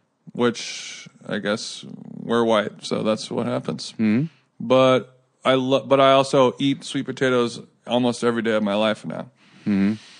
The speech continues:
Speaker 1: Because they're so damn good.
Speaker 2: Mm.
Speaker 1: My, my, our, our friend Jimmy, poor guy, he made sweet potatoes, like the Thanksgiving style that we were talking about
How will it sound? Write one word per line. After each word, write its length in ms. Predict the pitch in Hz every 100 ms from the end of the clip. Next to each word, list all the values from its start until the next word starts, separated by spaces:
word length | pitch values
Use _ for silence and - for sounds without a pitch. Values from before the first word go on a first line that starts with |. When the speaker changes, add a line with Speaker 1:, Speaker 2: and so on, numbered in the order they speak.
| - -
Speaker 1:
Because 300 | 123 131 120
they're 120 | 117
so 180 | - -
damn 220 | 82 -
good. 560 | - 110 104 - - -
Speaker 2:
Mm. 300 | - 98 78 - _ _ - - -
Speaker 1:
My, 240 | 117 120
my, 240 | - 117 123
our, 280 | 120 123
our 140 | - 120
friend 260 | - 127 117
Jimmy, 240 | 131 131
poor 260 | 110 127 120
guy, 220 | 117 113
he 100 | 120
made 340 | 120 117 113
sweet 220 | - 127 -
potatoes, 800 | 120 123 120 117 117 117 - -
like 260 | 76 117
the 80 | -
Thanksgiving 500 | - 120 113 120 120
style 320 | 113 120 117
that 40 | 113
we 60 |
were 60 | 113
talking 260 | 120 117
about 360 | 117 120 117 -